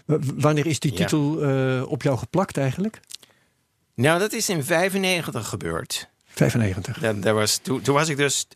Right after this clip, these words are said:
Speaker 2: ondertussen was ik al naar de V S verhuisd. Eh, en was daarna mijn eerste baan begonnen. En, eh, met een, een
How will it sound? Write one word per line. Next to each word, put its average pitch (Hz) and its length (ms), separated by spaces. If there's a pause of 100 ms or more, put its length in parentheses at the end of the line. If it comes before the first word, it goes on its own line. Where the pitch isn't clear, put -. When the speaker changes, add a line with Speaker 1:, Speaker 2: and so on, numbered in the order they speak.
(720)
Speaker 2:
ondertussen 170 560
was 151 180
ik - 120
al 139 240
naar 131 160
de 127 80
V 131 300
S - 60
verhuisd. 120 760 (1000)
Eh, 117 640
en 117 340
was 113 180
daarna 107 220
mijn 98 140
eerste 107 280
baan 95 280
begonnen. 107 400 (1080)
En, 101 680
eh, 95 600
met 113 260
een, 110 300
een 107 280